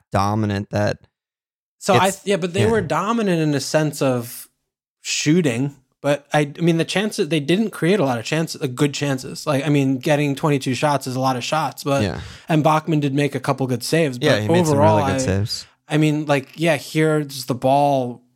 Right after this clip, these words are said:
Speaker 2: Royale, like, do whatever the fuck you want with it. Here,
Speaker 1: Yeah.
Speaker 2: oh, Regs, yeah, Reg, go do whatever. <laughs> It's like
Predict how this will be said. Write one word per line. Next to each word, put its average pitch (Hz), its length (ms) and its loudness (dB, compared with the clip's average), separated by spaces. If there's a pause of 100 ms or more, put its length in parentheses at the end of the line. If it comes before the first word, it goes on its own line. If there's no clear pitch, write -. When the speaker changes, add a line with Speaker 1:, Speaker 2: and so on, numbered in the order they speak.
(160)
Speaker 2:
Royale, 123 580 0
like, 117 300 -4
do 139 200 4
whatever 131 440 0
the 127 140 -2
fuck - 300 0
you 143 80 2
want 160 180 2
with 127 160 -8
it. 139 60 -6
Here, 175 180 2
Speaker 1:
Yeah. 185 140 4
Speaker 2:
oh, 135 80 0
Regs, 123 480 -4
yeah, 143 220 0
Reg, 127 360 -6
go 135 220 0
do 135 320 0
whatever. 143 340 0
<laughs> - 0 -
It's 165 220 -6
like - 260 -2